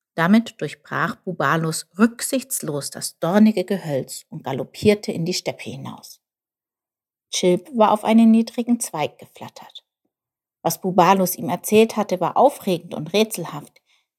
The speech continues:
Dieser Jesus musste es sein. Es konnte nicht anders sein. Doch zugleich saß Chilp so ratlos wie selten auf seinem Ast.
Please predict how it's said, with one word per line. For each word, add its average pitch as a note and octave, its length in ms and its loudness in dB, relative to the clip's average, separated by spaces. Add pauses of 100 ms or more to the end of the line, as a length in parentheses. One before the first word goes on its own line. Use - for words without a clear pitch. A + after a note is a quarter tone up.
(180)
Dieser F#3+ 160 2
Jesus E3+ 540 2 (140)
musste - 320 -6
es - 180 -6
sein. - 340 -12 (600)
Es - 160 -8
konnte C#4 380 4
nicht - 240 -14
anders - 360 -10
sein. - 320 -14 (360)
Doch - 140 2
zugleich A3+ 680 0 (320)
saß A3+ 340 0
Chilp B3+ 400 2
so A#3+ 220 2
ratlos B3 640 0
wie A3 100 2
selten G3+ 460 0
auf - 120 -12
seinem C3 380 -10
Ast. - 400 -14